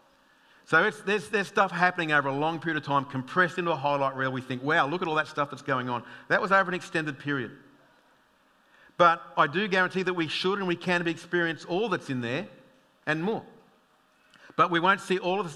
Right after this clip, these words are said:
Not everyone has the same spiritual gifts. There's no single gift that's been given by, that's received by all. So it's all unique. We're all different members of the body.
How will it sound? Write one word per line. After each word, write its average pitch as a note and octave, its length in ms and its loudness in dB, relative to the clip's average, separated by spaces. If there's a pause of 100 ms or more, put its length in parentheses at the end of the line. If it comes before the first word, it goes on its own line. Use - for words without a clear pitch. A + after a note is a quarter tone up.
Not F#3 160 2
everyone E3 300 2
has E3 100 -2
the D#3 80 -12
same F3 300 0
spiritual F3 380 -4
gifts. F#3 200 -4
There's C3 140 -4
no D3+ 160 2
single D#3 260 -4
gift D#3+ 240 -2
that's D3 140 -10
been E3 180 -2
given E3+ 240 -2
by, E3+ 240 2 (240)
that's E3+ 160 -4
received F3+ 340 0
by E3+ 200 4
all. F#3+ 340 -2 (140)
So D#3+ 160 0
it's C3+ 100 -4
all G3+ 260 0
unique. F3+ 360 -2
We're C#3 120 -2
all E3+ 140 0
different E3+ 220 -4
members D3+ 240 -2
of C#3+ 80 -6
the C3+ 80 -6
body. A#2+ 240 -2